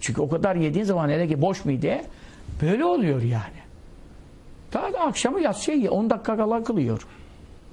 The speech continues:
Yirmi dakika kala kılıyor, sofradan kalkamıyor. Halbuki ona öyle buyurulmadı yani. İftarda az yiyeceksiniz, sahurda çok yiyeceksiniz. Ama şimdi adam birde, ikide ben, e, yiyeyim sahuru,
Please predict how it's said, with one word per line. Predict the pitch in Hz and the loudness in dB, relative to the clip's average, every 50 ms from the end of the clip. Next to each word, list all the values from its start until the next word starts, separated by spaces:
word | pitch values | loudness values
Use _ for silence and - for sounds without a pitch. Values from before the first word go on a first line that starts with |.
| - - - - - - - | -18 -18 -18 -20 -20 -6 -2
Yirmi | 147 160 180 202 | 0 0 2 2
dakika | 214 226 - - 220 - | 2 2 2 0 0 2
kala | - 196 196 | 0 0 2
kılıyor, | 208 254 330 247 | 2 2 2 2
sofradan | - 185 165 156 160 156 175 202 214 | 2 2 4 4 4 4 4 2 2
kalkamıyor. | 180 185 160 143 127 131 123 120 117 113 - - - - - - - - - - - - - - - - - - - - | 2 2 2 2 2 0 2 2 0 0 -2 -6 -12 -14 -16 -18 -18 -20 -20 -20 -20 -20 -20 -20 -20 -20 -20 -20 -14 -6
Halbuki | - 113 117 113 117 135 | -2 0 0 2 2 2
ona | 131 139 143 143 | 2 2 2 2
öyle | 143 143 156 170 160 | 4 4 2 2 2
buyurulmadı | 170 185 196 233 269 254 226 165 123 135 | 2 2 2 2 2 2 2 2 2 2
yani. | 135 127 120 113 104 101 90 - - - - - - - | 2 2 2 2 2 0 0 -2 -6 -14 -20 -10 -4 -4
İftarda | 135 120 - - 127 131 131 - | -4 0 0 0 0 2 2 2
az | 117 127 135 139 | 2 2 2 0
yiyeceksiniz, | 147 131 127 - - - - - 220 208 - | 0 0 0 0 0 0 0 0 0 0 0
sahurda | - - - 131 - 190 185 | 0 0 0 0 0 -2 -2
çok | - 208 196 202 | -2 -2 -2 -2
yiyeceksiniz. | - 185 165 - - - - 113 110 113 - - - - - - - - | -2 -2 -2 -2 -4 -4 -4 -4 -6 -6 -8 -12 -18 -20 -20 -20 -6 -4
Ama | - 147 170 170 | -2 0 0 0
şimdi | - - - 85 180 202 202 196 - - - - - - | 0 -2 -2 0 0 0 0 -2 -6 -14 -18 -20 -10 -8
adam | - - 120 - - 160 | -4 -2 -2 0 0 0
birde, | 165 156 143 160 151 | 0 0 0 0 0
ikide | 139 - - 147 147 143 135 - | -2 -2 -2 -2 -2 0 0 0
ben, | 147 135 127 175 - - - - - - - - - | -2 -2 -4 -6 -12 -16 -20 -20 -20 -20 -12 -8 -4
e, | - - - - 107 101 - - - | -2 0 0 0 0 0 -2 -4 -4
yiyeyim | - 151 135 165 175 139 156 220 247 | -2 -2 0 0 2 0 0 -2 -2
sahuru, | - - 131 120 113 107 143 220 285 | -2 0 0 2 2 2 2 0 0